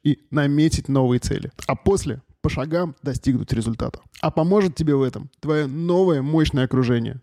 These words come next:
твоя группа и твой трекер. Приходи, у нас уже есть для тебя отличная группа. Поставь видео на паузу и узнай больше про созвоны селлеров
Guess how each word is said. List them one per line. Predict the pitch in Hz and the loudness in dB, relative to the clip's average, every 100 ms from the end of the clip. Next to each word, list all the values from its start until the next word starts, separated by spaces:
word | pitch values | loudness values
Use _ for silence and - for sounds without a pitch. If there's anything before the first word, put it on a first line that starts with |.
| - | -2
твоя | 151 160 139 | 2 2 2
группа | 147 175 120 - | 2 2 0 -6
и | 117 | -6
твой | - 135 | -2 0
трекер. | 131 - 117 - - | 0 -4 -6 -10 -8
Приходи, | - 156 143 139 110 - _ | -2 0 2 0 -2 -8 _
у | 139 | 0
нас | 160 160 | 2 2
уже | 139 135 | 2 2
есть | 151 143 | 2 2
для | 131 | -2
тебя | 117 107 - | -2 -4 -4
отличная | 123 - 156 151 - 110 | -6 -2 -4 -2 -4 -2
группа. | - 95 - - | -2 -4 -8 -8
Поставь | - 147 202 - | 0 2 2 2
видео | 202 175 147 | 2 2 2
на | 135 | 2
паузу | 165 170 139 113 - | 2 2 2 -2 -6
и | - | 0
узнай | 175 190 | 2 2
больше | 185 180 185 - | 2 2 0 0
про | - 123 | -4 -2
созвоны | 139 139 147 135 | 0 2 2 2
селлеров | - 151 135 - | 2 2 2 -4